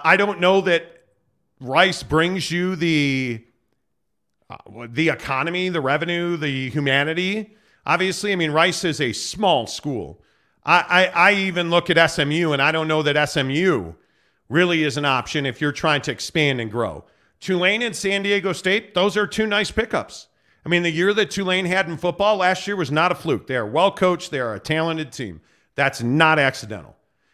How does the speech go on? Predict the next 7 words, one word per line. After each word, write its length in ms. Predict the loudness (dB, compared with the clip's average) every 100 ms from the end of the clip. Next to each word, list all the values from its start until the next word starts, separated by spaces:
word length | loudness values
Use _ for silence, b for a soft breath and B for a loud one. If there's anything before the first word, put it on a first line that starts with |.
| _
You, 280 | -6 -6 -6
you 220 | -4 -4
put 300 | 2 0 2
Tulane 420 | -2 0 2 2
in 100 | 0
the 80 | -2
Pac-twelve 760 | 0 0 0 0 2 2 0